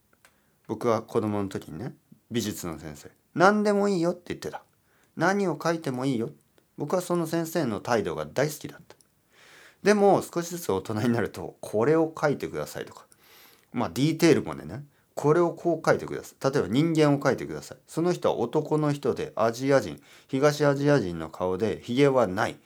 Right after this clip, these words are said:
え、眼鏡をかけていて、髪はマッシュルームカット」みたいな。もうそこまで言う？そこまで限定する？自分で書けよ。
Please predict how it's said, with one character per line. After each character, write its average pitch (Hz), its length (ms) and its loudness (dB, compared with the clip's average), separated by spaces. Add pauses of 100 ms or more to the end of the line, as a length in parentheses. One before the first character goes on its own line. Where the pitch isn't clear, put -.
(320)
え、 110 100 -2
眼 143 160 6
鏡 143 200 6
を 90 100 -2
か 107 160 -2
け 107 100 -6
て 85 80 -6
い 78 80 -8
て、 85 280 -4
髪 151 280 0
は 107 80 2
マ 92 140 -2
ッ - 20 -6
シ - 160 -4
ュ 147 60 0
ル 139 80 2
ー - 20 -2
ム 131 80 -4
カ - 120 0
ッ - 60 -2
ト」 98 140 -6
み 71 40 -10
た - 80 -12
い - 20 -18
な。 - 60 -20 (340)
も 110 60 -10
う - 20 -8
そ - 180 -8
こ 359 180 2
ま 440 140 4
で 359 60 6
言 120 220 2
う？ - 140 -4 (280)
そ - 240 -10
こ 320 120 -2
ま 427 120 4
で 311 120 2
限 117 260 -2
定 127 180 0
す 110 120 -8
る？ 143 200 -8
自 110 160 -4
分 247 200 2
で 240 120 -4
書 240 140 -2
け 175 100 -2
よ。 - 180 -4